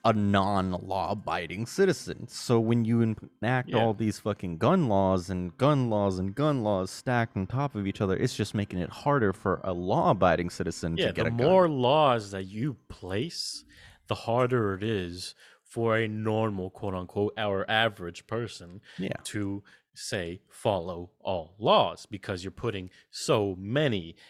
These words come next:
Speaker 2: And it really is unfair for the average person, because the average person, say, isn't gonna, you know, go through an entire book of fucking, you know, laws and, and <laughs> all, all, like,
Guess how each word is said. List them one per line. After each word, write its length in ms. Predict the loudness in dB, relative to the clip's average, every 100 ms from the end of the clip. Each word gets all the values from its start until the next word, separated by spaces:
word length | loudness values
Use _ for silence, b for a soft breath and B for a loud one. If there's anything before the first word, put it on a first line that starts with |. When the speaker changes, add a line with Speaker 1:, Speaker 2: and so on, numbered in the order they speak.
| B B
Speaker 2:
And 420 | 2 4 2 0
it 180 | -4 -4
really 380 | -2 -2 0 0
is 160 | 0
unfair 640 | -2 -4 -4 0 4 2 0
for 240 | -6 -6
the 180 | -4 -2
average 400 | -2 -4 -10 -4
person, 300 | -4 -4 -6
because 260 | -6 -6
the 140 | -4 0
average 320 | 0 -2 -6
person, 440 | -4 -4 -6 -12
say, 440 | -12 -4 -2 -4 -6 B B
isn't 300 | 2 2 2
gonna, 300 | 2 0 0
you 140 | -2 -4
know, 140 | -4
go 260 | -2 0 0
through 200 | -2 -4
an 80 | -4
entire 360 | -4 -2 -2
book 520 | -2 -4 -2 -2 -6 -20 B B B
of 200 | -4 -2
fucking, 560 | -2 -2 -2 -4 -4 -2
you 100 | -2
know, 300 | -2 -4 -10 B B
laws 520 | 0 4 6 6 4 -2
and, 260 | -10 -8
and 160 | -8 -2
<laughs> 60 | 0
all, 420 | 2 2 2 0
all, 240 | 0 0 -2
like, 180 | -6